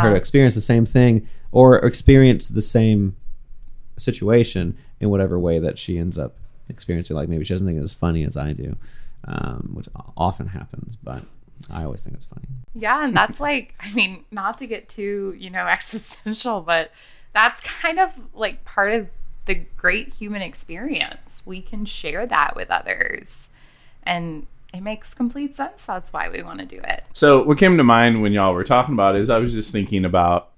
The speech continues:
Speaker 3: what I know about y'all and your different habits and your different, like, interests. Like, Holly is a great baker.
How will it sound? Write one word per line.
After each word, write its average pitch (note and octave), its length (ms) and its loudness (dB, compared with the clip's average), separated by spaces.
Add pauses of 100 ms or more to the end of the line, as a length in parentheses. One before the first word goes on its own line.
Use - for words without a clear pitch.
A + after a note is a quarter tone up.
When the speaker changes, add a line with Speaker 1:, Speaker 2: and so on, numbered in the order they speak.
(120)
Speaker 3:
what G2+ 260 0
I G2 160 2
know F#2+ 200 2
about F2 280 0
y'all E2 440 0
and F2+ 220 -2
your E2+ 460 -2 (100)
different C3+ 600 -2
habits D#3+ 580 -2
and A#2 140 -4
your G#2+ 100 0
different, A2 280 0
like, G2 280 0
interests. C3+ 600 2
Like, F2+ 260 4
Holly F2 600 2
is E2+ 480 -2
a G2+ 40 -18
great F2 280 -6
baker. F#2+ 460 -6